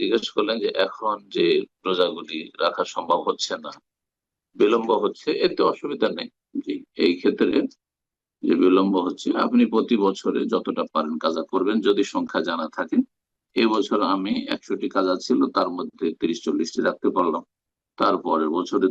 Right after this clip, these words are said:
তিরিশ চল্লিশটি রাখ-, তারপরের বছর ফাত্তাকুল্লাহ মাস্তাতাত,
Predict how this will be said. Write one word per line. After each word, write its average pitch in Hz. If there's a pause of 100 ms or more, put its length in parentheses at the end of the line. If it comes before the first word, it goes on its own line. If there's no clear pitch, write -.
তিরিশ 92
চল্লিশটি 95
রাখ-, -
তারপরের -
বছর -
ফাত্তাকুল্লাহ 110 (100)
মাস্তাতাত, -